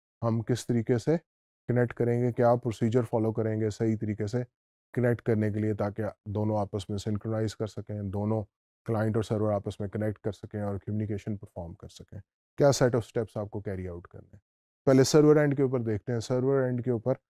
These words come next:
जो कनेक्शन है वो कैसे बनता है? Firstly, सर्वर जो है वो क्लाइंट के साथ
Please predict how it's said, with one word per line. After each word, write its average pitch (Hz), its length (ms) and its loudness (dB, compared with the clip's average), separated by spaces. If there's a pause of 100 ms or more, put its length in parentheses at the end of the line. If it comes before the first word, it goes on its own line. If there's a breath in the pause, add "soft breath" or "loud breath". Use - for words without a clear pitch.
(500)
जो 113 80 4
कनेक्शन 117 400 2
है 123 60 4
वो 117 120 2
कैसे 123 240 0
बनता 120 300 2
है? 113 100 -2 (320)
Firstly, 143 380 6 (1700)
सर्वर 147 340 6
जो 139 160 6
है 135 100 6
वो 127 420 4 (260)
क्लाइंट 120 300 0
के 127 80 0
साथ 117 180 0